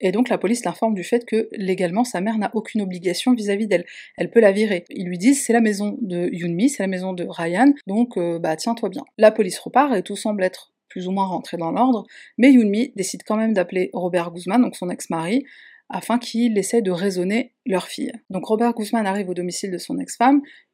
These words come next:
il discute avec sa fille et entre autres il lui dit : « C'est ta mère, tu dois la respecter, tu es sous son toit, tu dois suivre ses règles. » Euh, il lui explique qu'un enfant doit respecter ses parents. Et d'après la réaction, euh, qu'a Isabella,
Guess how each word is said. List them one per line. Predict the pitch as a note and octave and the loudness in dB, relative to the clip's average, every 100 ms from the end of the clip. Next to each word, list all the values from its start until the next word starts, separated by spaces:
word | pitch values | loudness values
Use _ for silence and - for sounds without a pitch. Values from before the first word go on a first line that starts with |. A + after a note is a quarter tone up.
| - | 4
il | A#3+ | 4
discute | A3+ A3+ A3 | 4 -2 0
avec | F3+ F3+ | 0 0
sa | F3 | -4
fille | E3+ C4+ - | -2 0 0
et | A3 | 0
entre | F#3+ - A3 | -2 -2 -2
autres | G#3+ - | -2 -6
il | E3+ | -10
lui | E3+ | -8
dit : « | D#3+ F3+ C#4 - | -6 0 0 0
C'est | - G3 | -4 -2
ta | F3 | 0
mère, | F3 A#3+ B3+ | 2 4 2
tu | - | -2
dois | F#3+ E3+ | 0 0
la | |
respecter, | E3+ E3 - D#3+ - A3+ B3 B3+ | -2 -8 -8 -8 -2 2 4 4
tu | - | 0
es | |
sous | F3+ - | -6 -6
son | - D#3+ | -10 -8
toit, | - G3+ A3+ | 0 4 4
tu | A3+ F#3 | 2 -4
dois | F3 | -4
suivre | E3+ - F3+ F3 F#3+ | -4 -8 -8 -8 -10
ses | G3 - | -10 -8
règles. » | D#3+ E3+ A#3+ A#3 - - - - | -4 4 4 4 0 -20 -20 -8
Euh, | F3+ E3+ | -4 -2
il | E3 | -4
lui | F3+ | -6
explique | F3+ - G3+ | -8 -8 -10
qu'un | - F3+ | -6 -4
enfant | F3 - G3+ F#3+ | -4 -4 -4 -2
doit | F3 F3+ | 0 0
respecter | A3+ A3 G3 F#3+ | 0 -2 -8 -6
ses | F3 - | -8 -6
parents. | - D#3+ G3 - - | -6 -4 -2 -2 2
Et | B3 | 8
d'après | B3+ A#3+ B3 | 8 8 2
la | G#3+ | 0
réaction, | F3+ F3+ F3+ - G#3 G3 - - | 0 -2 -2 -6 -8 -8 -10 -12
euh, | G#3+ E3+ | -10 -8
qu'a | - F#3 F3+ - - | -2 0 2 0 -6
Isabella, | G3 F3+ E3 E3 G#3 | -4 -2 -2 0 2